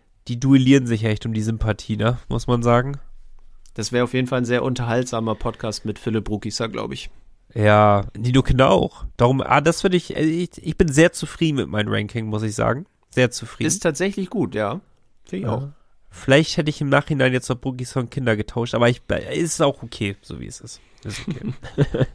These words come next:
Speaker 2: Damit können wir doch guten Mutes, frohen Mutes in die,
Speaker 1: Schönen
Speaker 2: äh,
Speaker 1: Mutes.
Speaker 2: drei Spiele kanadische Woche
Speaker 1: <laughs> Die
Speaker 2: starten.
Speaker 1: kanadische Woche. Ja, bitte etablieren.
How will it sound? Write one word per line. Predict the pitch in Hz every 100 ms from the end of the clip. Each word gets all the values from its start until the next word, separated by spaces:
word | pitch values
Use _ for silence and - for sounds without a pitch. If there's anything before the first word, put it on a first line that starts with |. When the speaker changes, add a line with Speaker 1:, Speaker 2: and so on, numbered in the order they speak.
| - 175 156 - - - - - - _
Speaker 2:
Damit | 104 120 117 -
können | 123 123
wir | 117
doch | 113 110 - _ -
guten | 156 185 156 147
Mutes, | 143 160 - 156 147
frohen | - - 151 147
Mutes | 113 113 147 170 -
in | - - 131 131
die, | 123 123 123 123 -
Speaker 1:
Schönen | 123 123
Speaker 2:
äh, | 117
Speaker 1:
Mutes. | 117
Speaker 2:
drei | - 123 131
Spiele | 127 - 151 151 151 143 - -
kanadische | - 127 135 147 139 - 127
Woche | 135 139 110 107 120
Speaker 1:
<laughs> | -
Die |
Speaker 2:
starten. | 131 107 107 151
Speaker 1:
kanadische | 214 139 143 -
Woche. | 131 123 - 208 156
Ja, | - 120
bitte | - 151 147
etablieren. | 80 135 135 127 120 104